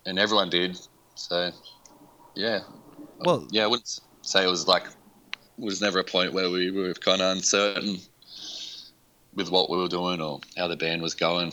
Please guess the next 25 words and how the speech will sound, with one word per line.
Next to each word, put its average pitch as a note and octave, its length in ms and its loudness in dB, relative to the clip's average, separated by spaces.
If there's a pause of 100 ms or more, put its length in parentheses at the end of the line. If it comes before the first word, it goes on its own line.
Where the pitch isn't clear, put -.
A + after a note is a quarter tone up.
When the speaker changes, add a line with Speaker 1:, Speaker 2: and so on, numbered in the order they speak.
(100)
Speaker 1:
but G2 100 4
it - 40 6
was F#2 100 2
still G2 320 2 (760)
kinda D2+ 420 -6 (140)
small E2 600 0 (680)
compared D#2 440 -2
to, D#2 220 -4
like, C#2+ 160 -4 (400)
how D#2 160 0
serious D#2+ 440 0
it D#2 80 0
is D2+ 160 -4
now D#2+ 240 4
for D2+ 240 -4
us. - 260 -4 (520)
Speaker 2:
Yeah, A#2+ 420 2
and B2 200 -2
you, B2+ 180 0
you C3 220 -2
also C#3+ 240 -2
had A#2+ 120 0
the A2+ 60 -6
period B2+ 460 -4
of A2 460 -6